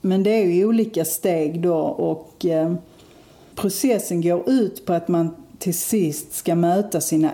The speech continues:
egna anhöriga. Kunna ta emot dem så att de får, då, då ska jag liksom inte stå med något försvar eller förnekande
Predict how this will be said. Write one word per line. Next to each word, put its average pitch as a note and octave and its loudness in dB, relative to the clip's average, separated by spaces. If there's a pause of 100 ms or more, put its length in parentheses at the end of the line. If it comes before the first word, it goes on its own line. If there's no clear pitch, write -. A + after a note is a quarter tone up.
egna D3+ 0
anhöriga. F3 -2 (960)
Kunna G3 0
ta G3 0
emot G#3+ 2
dem E3+ 0
så F3+ -2
att F3 -4
de F3 0
får, D#3+ -4 (920)
då, G3+ -2
då G3 -2
ska G#3+ -2
jag F#3+ 0
liksom F#3 0
inte G#3 0
stå G#3 0
med F3 0
något F3 -4
försvar G3+ 0
eller D#3+ 0
förnekande F#3+ 0